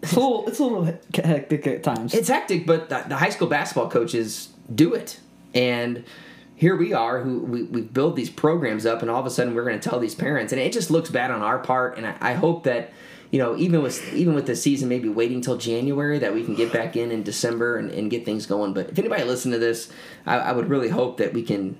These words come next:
Speaker 2: we can get these kids out doing stuff, because the kids staying at home in the winter is just brutal, and, and we gotta make sure, um, we're taking
Speaker 1: Yeah,
Speaker 2: care of
Speaker 1: we
Speaker 2: their
Speaker 1: don't wanna
Speaker 2: mental health
Speaker 1: come around
Speaker 2: state.
Speaker 1: next season. We got a bunch of kids that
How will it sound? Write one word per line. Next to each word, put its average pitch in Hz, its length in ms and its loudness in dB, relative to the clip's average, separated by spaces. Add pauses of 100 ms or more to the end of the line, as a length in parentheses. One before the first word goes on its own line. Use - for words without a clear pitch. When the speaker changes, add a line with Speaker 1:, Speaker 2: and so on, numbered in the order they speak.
(120)
Speaker 2:
we - 100 0
can 104 140 -2
get 123 120 -4
these 117 160 0
kids 117 260 0
out 113 220 0
doing 113 240 0
stuff, 98 320 -4
because 101 260 -2
the 110 260 -4
kids 165 240 2
staying 120 240 0
at 104 60 -4
home 113 200 -2
in 107 60 -2
the 101 80 -2
winter 101 280 -2
is 95 200 -4
just 95 240 -4
brutal, 92 580 0 (300)
and, - 300 0
and 110 100 0
we 104 40 0
gotta 104 200 0
make 101 160 -4
sure, 95 540 0
um, 87 280 0
we're 95 80 -2
taking 117 220 4
Speaker 1:
Yeah, 151 60 4
Speaker 2:
care 101 100 4
of 139 60 0
Speaker 1:
we 151 60 2
Speaker 2:
their - 80 2
Speaker 1:
don't - 60 4
wanna 165 120 4
Speaker 2:
mental - 140 0
health 156 40 2
Speaker 1:
come 156 100 2
around 127 100 2
Speaker 2:
state. - 40 -2
Speaker 1:
next 131 160 -2
season. 120 260 0
We 117 80 0
got 120 160 0
a 113 40 -4
bunch 123 240 -2
of 117 200 0
kids 127 380 0
that 123 360 0